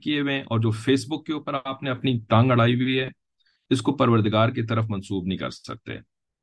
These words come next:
इसको किसकी तरफ मंसूब करना होगा? इसको अपनी तरफ मंसूब करना होगा, अपने नफ्स की तरफ, क्योंकि कोई आपको डंडे मार करके जो है ना WhatsApp,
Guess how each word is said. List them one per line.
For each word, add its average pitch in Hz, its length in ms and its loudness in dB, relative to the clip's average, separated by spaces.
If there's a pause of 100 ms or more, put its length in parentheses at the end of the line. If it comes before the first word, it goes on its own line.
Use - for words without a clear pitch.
(1400)
इसको 117 300 0
किसकी - 560 -8
तरफ 147 220 2
मंसूब 120 280 0
करना 107 160 2
होगा? 92 320 0
इसको 110 200 -8
अपनी - 280 -4
तरफ 113 240 2
मंसूब 90 400 -2
करना 69 220 -6
होगा, - 360 -10 (180)
अपने 131 260 2
नफ्स 127 220 4
की 101 120 0
तरफ, - 300 -4 (640)
क्योंकि 131 220 6
कोई 151 180 6
आपको 147 340 6
डंडे 123 380 4
मार 131 260 4
करके 131 280 0
जो 117 80 0
है 117 60 2
ना 127 140 0
WhatsApp, 110 600 0